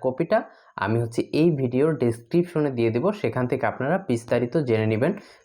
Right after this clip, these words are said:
কার কত টাকা হলে আয়কর দিতে হবে বা এই সম্পর্কে বিস্তারিত জেনে তারপরে আপনি টিন সার্টিফিকেট রেজিস্ট্রেশন করবেন। তো আমরা এখন দেখব আপনি কিভাবে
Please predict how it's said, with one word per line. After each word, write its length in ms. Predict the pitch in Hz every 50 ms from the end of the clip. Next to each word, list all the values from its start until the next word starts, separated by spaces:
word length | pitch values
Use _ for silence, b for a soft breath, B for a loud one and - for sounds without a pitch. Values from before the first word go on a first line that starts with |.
| B
কার 220 | - 110 113 120 117
কত 220 | 120 110 - 117
টাকা 280 | 113 - 113 110 - 113
হলে 260 | 117 117 110 113 110
আয়কর 340 | 98 107 107 107 - 113 110
দিতে 280 | 107 113 117 113 139
হবে 400 | 120 113 104 104 107 107 104 104 B B B B B _
বা 280 | 104 104 110 110 - - -
এই 160 | 135 143 151
সম্পর্কে 540 | - - 151 147 143 - 151 151 - 196 175
বিস্তারিত 580 | 139 123 127 127 - - 147 147 147 147 -
জেনে 400 | 147 123 117 120 123 127 147 190
তারপরে 560 | 196 202 - 107 104 101 - - 131 135 151
আপনি 360 | 147 - 165 214 285 302 - _
টিন 220 | - 107 110 120
সার্টিফিকেট 560 | 120 - 117 113 110 120 117 131 131 - 226 208
রেজিস্ট্রেশন 640 | 165 113 101 101 - - 117 120 - - 214 247
করবেন। 340 | 240 - 113 98 87 - - b b b b b _
তো 80 | - 101
আমরা 220 | 98 110 120 143
এখন 240 | 143 - 160 156 147
দেখব 280 | 135 139 135 143 165 220
আপনি 340 | 233 196 - - 127 120
কিভাবে 500 | 113 - - 120 123 131 131 135 175 254